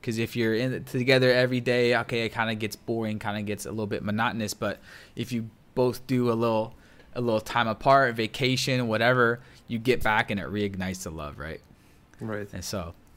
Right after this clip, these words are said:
Speaker 1: same thing with, with your environment, with your, with your routine. Um, I, I'm always a switch it up guy. I get bored easily.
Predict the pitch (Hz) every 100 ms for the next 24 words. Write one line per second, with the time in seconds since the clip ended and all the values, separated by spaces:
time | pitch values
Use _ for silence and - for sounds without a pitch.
0 | - - - - _ - 104 101 107 101
1 | 98 95 - - - 101 - 95 92 95
2 | 92 92 92 95 98 101 92 90 104 -
3 | 104 98 98 95 107 101 98 95 101 -
4 | - - - 92 92 92 117 127 - 147
5 | 135 131 123 107 - - 117 - 107 101
6 | 101 95 113 113 104 107 107 113 117 120
7 | 127 127 131